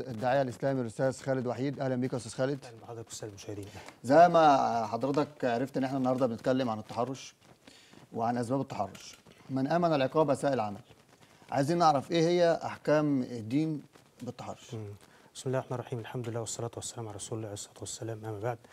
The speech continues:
Speaker 2: آه، بنجد إن الإسلام، آه، منع ال-، مش بق-، التحرش اللي أكتر من كده واللي أقل من كده.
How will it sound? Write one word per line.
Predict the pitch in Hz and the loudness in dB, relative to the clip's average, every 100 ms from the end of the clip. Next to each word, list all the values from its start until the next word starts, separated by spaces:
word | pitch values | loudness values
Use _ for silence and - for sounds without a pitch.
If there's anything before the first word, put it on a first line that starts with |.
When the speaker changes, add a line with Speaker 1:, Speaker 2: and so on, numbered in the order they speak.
| - - - - - | -20 -20 -20 -18 -6
Speaker 2:
آه، | 113 110 110 110 107 107 | -4 -2 -2 -2 -2 -2
بنجد | 113 165 135 | 2 2 2
إن | 123 | -4
الإسلام، | 113 - 139 160 175 _ - - - - | -4 -4 0 0 -2 _ -20 -20 -18 -10
آه، | 104 104 104 | -8 -8 -4
منع | 131 165 139 101 _ - | 2 4 2 -4 _ -10
ال-، | 107 107 104 101 98 - | -8 -6 -8 -8 -10 -6
مش | 117 113 | -4 0
بق-، | 151 - - | 0 -2 -14
التحرش | - - 139 127 - - - - 127 | -6 0 0 0 -8 -16 -20 -6 -2
اللي | 120 | 2
أكتر | 175 - 139 | 2 4 2
من | 123 | 4
كده | 156 | 4
واللي | 135 127 | 4 2
أقل | 131 | -2
من | 113 | -4
كده. | - - | -6 -8